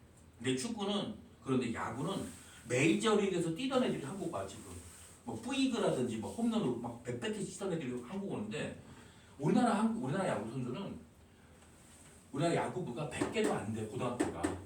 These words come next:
근데 한 팀에 열 명, 열다섯 명씩이잖아. 백오십 명이야. 뭐, 백오십, 아니, 열,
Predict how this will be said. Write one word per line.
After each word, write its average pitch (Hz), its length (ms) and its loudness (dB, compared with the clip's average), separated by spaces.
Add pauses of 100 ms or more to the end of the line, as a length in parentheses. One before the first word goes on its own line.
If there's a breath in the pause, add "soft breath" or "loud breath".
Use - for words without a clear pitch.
(680)
근데 - 360 0
한 247 180 2
팀에 226 220 4
열 127 160 6
명, 170 240 2
열다섯 131 360 0
명씩이잖아. 104 540 -4 (180)
백오십 143 420 0
명이야. 160 340 2 (2000)
뭐, 135 100 -4
백오십, 180 420 2
아니, 113 200 -2
열, - 280 2